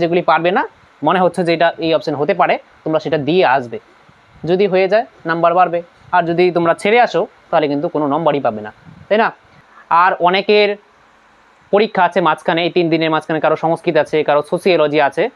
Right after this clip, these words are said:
তারা কি করবে? তারা যা আমি টপিক লিখিয়ে দিচ্ছি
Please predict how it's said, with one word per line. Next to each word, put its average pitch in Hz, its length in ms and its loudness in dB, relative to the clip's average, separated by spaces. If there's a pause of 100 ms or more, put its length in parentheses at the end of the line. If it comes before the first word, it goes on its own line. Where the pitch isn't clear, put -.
(460)
তারা 185 220 2
কি 208 140 2
করবে? 208 180 2 (560)
তারা 202 220 4 (1080)
যা 147 240 0 (100)
আমি 202 120 -2 (180)
টপিক 180 260 0 (280)
লিখিয়ে 170 300 0
দিচ্ছি 180 180 -2